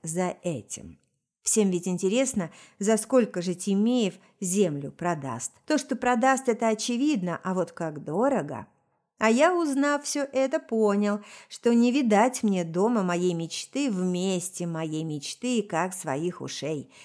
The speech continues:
Ясно же, что папочка на самом деле купил эти дома, ну или построил, и продавать он их точно не будет.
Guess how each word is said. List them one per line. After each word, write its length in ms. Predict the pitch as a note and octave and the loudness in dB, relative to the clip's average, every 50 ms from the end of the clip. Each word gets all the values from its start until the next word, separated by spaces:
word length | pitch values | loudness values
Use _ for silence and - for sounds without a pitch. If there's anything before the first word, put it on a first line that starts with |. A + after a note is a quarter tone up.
| - - _ | -20 -14 _
Ясно 600 | - F#3+ F#3 G3 G#3 A3 A3+ G#3+ - - F3 E3 | -4 0 2 4 4 4 4 2 0 -2 -4 -6
же, 140 | D#3+ D3+ C3+ | -6 -6 -8
что 280 | - - - F3 E3+ D#3+ | -10 -6 -4 -4 -4 -4
папочка 760 | - _ A3 A3 A#3 A#3 F#3+ E3+ - - - - C3+ C#3+ - - - - - _ _ | -4 _ 2 2 2 2 0 -4 -6 -8 -8 -8 -10 -10 -10 -16 -20 -20 -20 _ _
на 200 | A3 A3 A3 A3 | 0 2 2 2
самом 320 | - B3 B3 A#3+ A#3 G#3+ | 2 0 0 2 2 2
деле 240 | G3 G#3+ B3 B3 A#3 | 2 2 2 2 2
купил 360 | G#3+ - F#3+ G3 - A#3+ A#3+ A3 - | 0 0 -2 -2 0 -2 -2 -2 0
эти 280 | - G#3+ G#3+ G#3 A3 | 0 -2 0 0 0
дома, 520 | G#3+ G3+ G#3 G#3 G#3+ A3 B3 C4+ C4 A#3 G3 F3+ | 2 4 4 4 4 4 4 4 4 4 2 2
ну 180 | F#3 G3 G#3 | 2 2 2
или 160 | G#3 G3 G3 | 2 2 2
построил, 760 | G3+ G3+ G#3+ G#3 G3+ - - - G3 F#3+ F#3 E3 C#3+ D3 C#3+ - - - - - - | 0 0 -2 -2 -4 -6 -6 -4 -2 -2 0 0 -2 -2 -4 -6 -12 -18 -20 -8 -4
и 100 | A#3 A#3 | -2 2
продавать 540 | - A#3 A3+ A3 A3 G#3+ A3+ C4 C#4 C4 G#3+ | 2 4 4 6 6 6 6 4 4 2 0
он 140 | F3+ F3+ | -2 -2
их 140 | F3 E3+ - - | -4 -6 -8 -2
точно 480 | - B3 C4 C4 B3+ - - F#3 E3 F3 | 0 0 0 2 0 -4 -6 -4 -4 0
не 180 | F3+ G#3+ C4+ C4+ | 2 2 2 2
будет. 560 | G3 F3 E3+ E3 D#3 D3 C3+ B2+ - - | 2 0 -4 -4 -4 -4 -6 -8 -8 -12